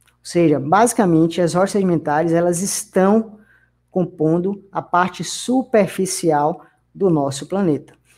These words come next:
E aí vale dizer o porquê que estudar sedimento, rocha sedimentar é importante, apesar de que muitos geólogos que estudam a parte de, que a gente chama de rocha dura,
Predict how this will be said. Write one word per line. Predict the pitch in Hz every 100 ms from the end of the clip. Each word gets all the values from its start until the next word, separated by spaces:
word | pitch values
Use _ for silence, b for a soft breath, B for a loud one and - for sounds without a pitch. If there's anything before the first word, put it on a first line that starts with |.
| _ _
E | 165
aí | 190 208
vale | 214 220 240
dizer | 226 175 170 175 185 B -
o | 196
porquê | - 208 - - 240
que | 262 - 196
estudar | - - 151 170 202
sedimento, | 214 196 160 165 165
rocha | 139 165 170
sedimentar | 160 165 151 160 165
é |
importante, | 185 208 160 170 170 165 - - b b b -
apesar | 127 - 160 160 175
de | 170 165
que | - 156
muitos | 156 165 175 175
geólogos | 160 151 147 139 139 -
que | 160
estudam | - - 170 170 156
a |
parte | - 151 147 147
de, | 143 143
que | 135 147
a |
gente | 143
chama | 147 143
de | 147
rocha | 143 156 175
dura, | 151 151 139